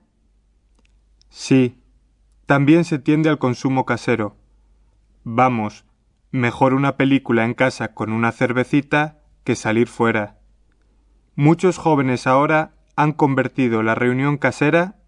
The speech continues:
en su primera opción los fines de semana, mientras que la salida se reserva para una ocasión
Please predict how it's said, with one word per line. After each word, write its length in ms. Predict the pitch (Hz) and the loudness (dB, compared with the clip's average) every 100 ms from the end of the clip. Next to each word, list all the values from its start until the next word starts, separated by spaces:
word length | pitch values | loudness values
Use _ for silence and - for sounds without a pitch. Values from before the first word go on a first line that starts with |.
| - | -8
en 160 | 127 | -6
su 200 | 110 120 | -4 -6
primera 360 | 110 120 135 143 | -2 0 0 -2
opción 360 | 131 - 147 156 | -2 -2 0 0
los 160 | 127 | -2
fines 300 | - 127 123 | -2 -2 -2
de 80 | 117 | -4
semana, 560 | - 117 113 110 107 - _ _ _ _ _ _ _ _ _ | -2 -2 0 -2 -8 -14 _ _ _ _ _ _ _ _ _
mientras 680 | - 127 123 117 110 113 110 | -4 2 2 2 0 -2 -4
que 340 | - 117 110 - _ _ _ _ | -2 -2 -2 -6 _ _ _ _
la 280 | 131 117 113 | 2 2 2
salida 680 | - 117 151 147 151 160 _ | -2 0 2 2 -2 -4 _
se 240 | _ - | _ -4
reserva 480 | 110 110 135 131 143 | -2 0 0 0 0
para 160 | 123 117 | 0 -2
una 140 | 123 | -2
ocasión 560 | 117 123 - 135 139 | -4 -4 -4 -4 -4